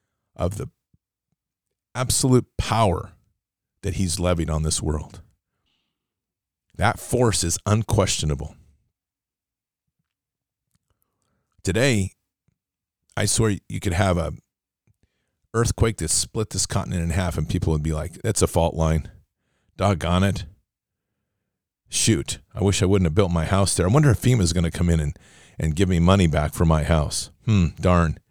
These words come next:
Boy, it's horrible. The government's not doing anything to fix this." That's today's response. Instead of, "Whew, what happened?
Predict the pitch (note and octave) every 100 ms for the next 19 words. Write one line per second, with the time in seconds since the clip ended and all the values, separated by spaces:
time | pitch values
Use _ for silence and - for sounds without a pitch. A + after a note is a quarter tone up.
0 | _ _ _ _ - A2+ F#2 - G2+ G2+
1 | E2 D#2+ F2+ A#2 A#2+ G2 - G2 - F#2+
2 | F2+ F2 E2+ F2+ D#2+ - F#2 - D2 -
3 | B2 - - C3+ G#2+ G#2+ F#2 - E2 -
4 | - D2 C#2 - - _ _ _ _ _
5 | _ _ _ _ _ _ _ _ _ _
6 | _ _ _ _ _ - F#2 - - G#2+
7 | F#2 E2+ - - _ _ _ _ _ _
8 | _ - - - - - - _ _ G2+
9 | F#2 F2+ E2 D#2+ -